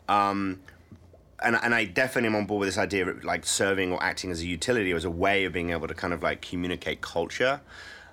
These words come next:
Um, the problem is your channel surfing analogy is not a great one because, like, channel surfing as an experience sucks. No one enjoys surfing channels.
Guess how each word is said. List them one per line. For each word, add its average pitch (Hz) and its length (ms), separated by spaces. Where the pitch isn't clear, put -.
Um, 95 440
the 117 100
problem 147 340
is 120 180
your 101 180
channel 113 340
surfing 92 400
analogy 90 440
is 82 100
not 98 240
a 80 40
great 113 300
one 98 200
because, 95 340
like, 104 220
channel 127 280
surfing 120 280
as 107 120
an 110 60
experience 110 460
sucks. - 680
No 151 140
one 139 280
enjoys 101 840
surfing 95 480
channels. 98 560